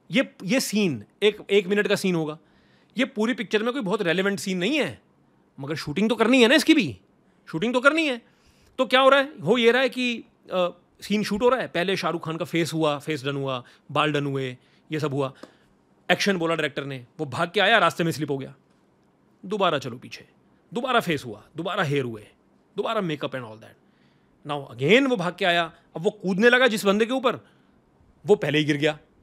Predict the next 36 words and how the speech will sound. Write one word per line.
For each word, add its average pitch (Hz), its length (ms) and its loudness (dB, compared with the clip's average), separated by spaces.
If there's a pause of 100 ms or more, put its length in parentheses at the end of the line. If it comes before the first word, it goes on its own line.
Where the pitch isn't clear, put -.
(140)
कूदने 160 240 -4
से 160 60 -8
पहले, 151 260 -8 (1040)
दोबारा 190 360 -4
रीटेक, 120 360 -14 (280)
दोबारा 233 280 2
चलो, 110 340 -8
दोबारा 196 300 -2
मेकअप, 135 360 -6
दोबारा 202 260 -2
फेस, 123 380 -8
दोबारा 175 260 0
हेयर, 120 280 -4 (960)
अब 254 80 6
भाग 156 260 -6
के 147 60 -8
आओ। 98 200 -12
आप 147 100 -8
समझ 196 200 -6
रहे 214 80 -10
हो? 143 140 -14 (160)
चालीस 226 260 -2
बार 214 140 4
रीटेक 170 220 -2
हो 139 100 -2
गए। 180 140 -8 (1080)
एक 247 140 4
ऐसे 214 260 2
सीन 226 220 0
के 247 80 -2
लिए 247 100 2
जो 226 100 0
इंपॉर्टेंट 156 360 -2
ही 202 60 -6
नहीं 262 160 -10
है। - 180 -20